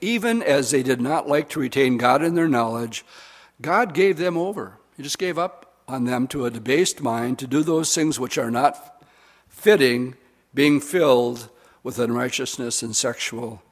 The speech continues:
immorality. I've entitled this morning's message, "The Days of Lot." And, uh, with that,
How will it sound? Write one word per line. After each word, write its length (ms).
immorality. 680
I've 160
entitled 420
this 200
morning's 720
message, 680
"The 120
Days 760
of 180
Lot." 380
And, 400
uh, 340
with 280
that, 480